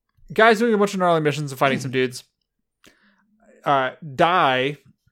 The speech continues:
Speaker 1: has, like, little dinky missions, like getting cats and shit.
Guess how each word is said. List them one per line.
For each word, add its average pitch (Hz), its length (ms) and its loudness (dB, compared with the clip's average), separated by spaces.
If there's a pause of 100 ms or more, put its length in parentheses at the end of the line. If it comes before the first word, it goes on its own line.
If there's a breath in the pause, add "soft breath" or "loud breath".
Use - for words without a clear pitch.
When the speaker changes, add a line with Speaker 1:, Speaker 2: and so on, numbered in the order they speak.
(1120)
Speaker 1:
has, 131 260 -2
like, 139 160 -2
little 147 180 0
dinky 139 360 -6
missions, 127 340 -6
like 123 180 -8 (240)
getting 131 240 -4
cats 117 380 -6
and 117 100 -14
shit. - 280 -12